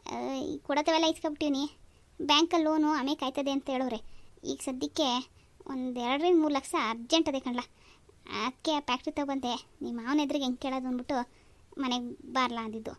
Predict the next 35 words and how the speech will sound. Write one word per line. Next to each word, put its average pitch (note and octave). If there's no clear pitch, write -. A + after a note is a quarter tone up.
ಹೆಂಗಾರ A#3+
ಮಾಡ್ಲಾ C4
ಸತೀಶ, C4
ಒಂದು C#4
ಎರಡರಿಂದ D#4
ಮೂರು C#4
ಲಕ್ಷ C4
ಕಣ್ಲ. B3+
ಕೊಟ್ಬಿಟ್ರೆ, D#4+
ಆ, -
ಮನೆ D#4
ಮುಗ್ದು E4
ಮನೆಗೆ D4
ಬಂದಿದ D#4
ತಕ್ಷಣ, D#4
ಆ, D4
ಹೆಂಗಾರ D4+
ಲೋನ್ದು D4
ಮಾಡಿಸಿ C#4
ಫಸ್ಟ್ -
ನಿನಗೆ D4
ಕೊಟ್ಬಿಡ್ತೀನಿ C4+
ಕಣಪ್ಪ. A3+
ಓಹೋ, C4
ಇವನ್ D4
ಕತೆ C#4+
ಕೇಳು. D#4
ಅಲ್ವೋ, C#4+
ನೀನ್ D#4
ಕಣ್ಣಂಗೆ C#4
ಎರಡು B3+
ಮೂರು D#4
ಲಕ್ಷ C#4+
ನಾನೆಲ್ಲೆಲ್ಲ C#4
ಮಡಗ್ತಿದ್ದೆ? A#3+